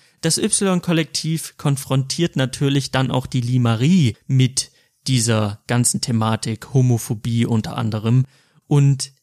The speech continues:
sie meint nur dazu, ja, das sind halt gesellschaftliche Werte, aber die Werte von Gott sind mir einfach wichtiger oder das ist das, worauf ich baue und ich glaube, die Gesellschaft ist falsch, fehlgeleitet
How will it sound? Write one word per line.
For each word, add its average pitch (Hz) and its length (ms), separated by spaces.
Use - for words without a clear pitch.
sie 156 260
meint 160 360
nur 151 140
dazu, 147 360
ja, 147 400
das 131 180
sind 139 180
halt 131 220
gesellschaftliche 123 760
Werte, 127 420
aber 120 240
die 113 320
Werte 123 340
von 110 320
Gott - 360
sind 117 320
mir 123 260
einfach 110 440
wichtiger 123 520
oder 151 160
das 113 220
ist - 180
das, 110 320
worauf 120 360
ich - 260
baue 113 260
und 120 140
ich - 80
glaube, 117 260
die 113 80
Gesellschaft - 560
ist - 300
falsch, - 600
fehlgeleitet 120 920